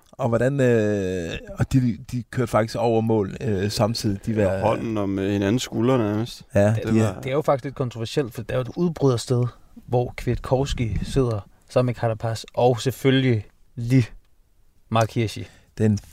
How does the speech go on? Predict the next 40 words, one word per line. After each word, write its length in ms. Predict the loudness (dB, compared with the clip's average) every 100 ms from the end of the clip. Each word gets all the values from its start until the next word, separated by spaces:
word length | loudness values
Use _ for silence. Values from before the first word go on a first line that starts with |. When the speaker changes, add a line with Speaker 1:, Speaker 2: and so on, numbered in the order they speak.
| -20 -20 -2
Speaker 1:
fede, 540 | 2 4 4 6 4 2
øh, 60 |
schweiziske 640 | 0 0 4 2 0 -2 2
mus. 420 | 2 0 -8 0
Speaker 3:
Frikadellen 380 | 2 4 2 2
fra 120 | -2
Bern. 340 | 0 -2 -2 -10 -2
Speaker 1:
Ja. 140 | -2 -2 -2
Speaker 3:
Og 220 | -2 0
der 60 |
sker 200 | 0 2
så 60 | 0
det, 120 | 2
at 80 | 2
han, 200 | 2 2
øh, 160 | 2 0
styrter 400 | -2 2 4 2
på 80 | 0
vej 180 | 0 2
ned, 200 | 2 -2 -4
hvor 160 | -4 -4
han 100 | -4
s-, 180 | -8 -12
oversatte 540 | -4 2 2 0 -10
sig 100 | -12
fuldstændig 460 | -8 -8 -4 -2 -2
i 40 |
et 60 | -4
sving. 240 | 0 -2 -2 -16 -20 -20 _ -4
De 140 | 2
vælger 200 | 4 4
så 120 | 2
ikke 180 | 2 2
at 60 | 4
vente 200 | 2 2
på 80 | -2
ham, 120 | -2
hvilket 380 | -2 -2 -2 -4 -4
jeg 160 | 0
synes, 120 | 2